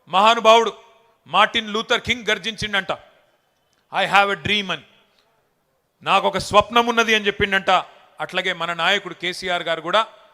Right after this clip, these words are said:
నాలుగు కోట్ల మంది తన తెలంగాణ జాతి కోసం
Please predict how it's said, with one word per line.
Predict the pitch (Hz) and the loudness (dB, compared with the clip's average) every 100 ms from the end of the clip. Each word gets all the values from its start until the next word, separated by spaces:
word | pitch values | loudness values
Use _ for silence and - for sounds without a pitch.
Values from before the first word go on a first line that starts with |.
| _ _ | _ _
నాలుగు | 135 185 214 214 | 0 2 2 2
కోట్ల | 196 196 185 | 0 0 -2
మంది | 185 185 190 165 _ _ - | -4 -4 -6 -6 _ _ -4
తన | 180 | -4
తెలంగాణ | 175 175 190 190 180 | -2 -2 0 0 0
జాతి | 147 175 214 233 | 4 6 6 4
కోసం | 233 240 | 2 2